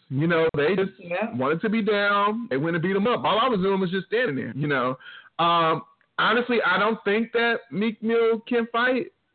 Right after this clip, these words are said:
Speaker 1: but I mean, who really knows? The whole situation was whack. Um, in a one-on-one, I do feel like Safari would give him the business, but that is not going to happen. You know, now I'm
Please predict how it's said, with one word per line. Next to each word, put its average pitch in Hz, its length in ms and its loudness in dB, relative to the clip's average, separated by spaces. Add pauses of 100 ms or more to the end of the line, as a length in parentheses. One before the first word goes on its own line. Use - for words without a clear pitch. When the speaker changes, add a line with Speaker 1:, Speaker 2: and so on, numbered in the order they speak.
(100)
Speaker 1:
but 151 520 2 (1200)
I 156 60 0
mean, 151 200 0
who 208 600 -2
really 147 280 0
knows? 123 360 0 (280)
The 156 60 0
whole 208 200 2
situation 190 460 -2
was 185 140 -2
whack. 175 400 -2 (320)
Um, 143 220 0
in 160 100 2
a 151 60 2
one-on-one, 160 580 0
I 139 160 2
do 147 280 0
feel 156 180 0
like 143 180 0
Safari 127 420 0
would 131 300 0
give 131 180 0
him 135 160 0
the 131 80 0
business, 131 420 -2
but 135 120 -2
that 214 220 0
is 147 140 -4
not 131 240 -2
going 120 240 -2
to 123 100 -4
happen. 113 500 -4 (460)
You 135 100 0
know, 120 260 2
now 170 720 2
I'm 156 220 0